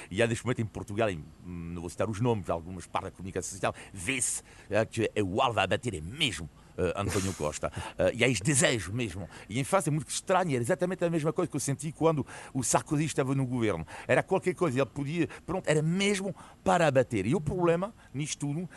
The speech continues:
é que quando é por mais uma questão editorial, eh, começa ali a haver a questão da noção do espetáculo. E as pessoas, de certa forma, não são parvas. E concordo, então, resumidamente, com esta análise brilhante, mais uma vez, do Pacheco Pereira.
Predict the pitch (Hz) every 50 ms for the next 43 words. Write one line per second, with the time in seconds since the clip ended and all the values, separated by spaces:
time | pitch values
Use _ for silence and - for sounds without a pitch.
0 | - - - - - 139 143 - 170 160 - - 185 214 233 240 233 190 180 185
1 | 185 180 175 - - - - - 254 262 240 214 202 214 208 196 156 151 - -
2 | - 131 - - 180 165 147 135 143 - - 139 127 127 123 123 127 139 165 175
3 | 147 - - - - - - - - - 117 123 120 120 - - - 135 147 170
4 | 160 - 151 143 143 165 165 - - 127 120 104 143 151 143 - 123 107 - -
5 | 147 151 127 120 123 120 - - 175 147 95 98 98 - - - 135 120 - -
6 | 107 90 - - 78 67 67 - - - - - - - - 120 143 139 - -
7 | 170 - - 190 202 208 - - - 135 131 - 180 - 170 - - 185 165 160
8 | 170 - - 160 147 - 170 160 135 82 78 82 - - - - - - - -
9 | - - - - 104 101 - - 101 90 - 110 110 98 98 92 87 - 101 92
10 | - - - 98 107 120 101 104 107 107 95 98 90 92 - - - - 95 92
11 | 92 110 - - - - 101 98 - - 98 95 92 98 82 78 90 110 101 92
12 | 87 80 76 76 - - - - - - - - - - 92 107 107 98 107 98
13 | 95 87 85 95 104 92 90 - - - - 78 - - 82 73 76 -